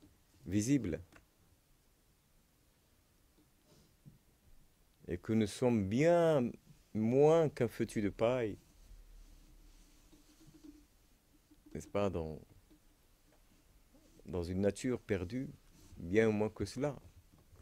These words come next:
Nous sommes l'insignifiance même sur le plan matériel. Eh bien,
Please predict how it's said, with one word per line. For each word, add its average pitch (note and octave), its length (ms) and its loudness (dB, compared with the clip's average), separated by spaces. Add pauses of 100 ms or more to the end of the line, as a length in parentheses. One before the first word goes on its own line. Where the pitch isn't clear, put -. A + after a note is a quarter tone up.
(140)
Nous F#2 60 -16
sommes G#2 200 -2
l'insignifiance A#2 680 -2
même B2+ 420 -2 (200)
sur - 180 -6
le F#2+ 60 -4
plan G#2 180 -4
matériel. G#2 580 -4 (3500)
Eh C3+ 160 0
bien, E3+ 420 2